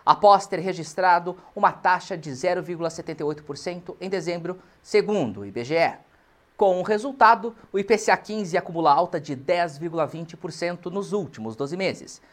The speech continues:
bem abaixo dos dez vírgula quarenta e dois por cento observado nos doze meses anteriores, e é o menor valor desde outubro de dois mil e vinte e um,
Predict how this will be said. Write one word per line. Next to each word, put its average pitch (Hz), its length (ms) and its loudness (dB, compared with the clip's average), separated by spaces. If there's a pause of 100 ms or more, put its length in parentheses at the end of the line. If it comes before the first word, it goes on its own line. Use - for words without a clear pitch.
(180)
bem 190 200 4
abaixo 202 460 4 (180)
dos 147 320 -2
dez 170 380 2
vírgula 160 280 -2
quarenta 151 320 -4
e - 20 -10
dois 143 280 -4
por 180 160 -6
cento 185 440 -8 (200)
observado 185 760 2 (160)
nos 170 260 -6
doze 226 500 2
meses 156 420 -4
anteriores, 143 720 -4 (260)
e 151 160 4
é 185 80 10
o 196 100 6
menor 185 380 2
valor 196 420 0 (160)
desde 208 300 2
outubro 185 460 0
de 170 100 -10
dois 185 220 0
mil 202 120 -6
e 196 40 -8
vinte 202 240 -12
e 226 40 -2
um, 175 160 -2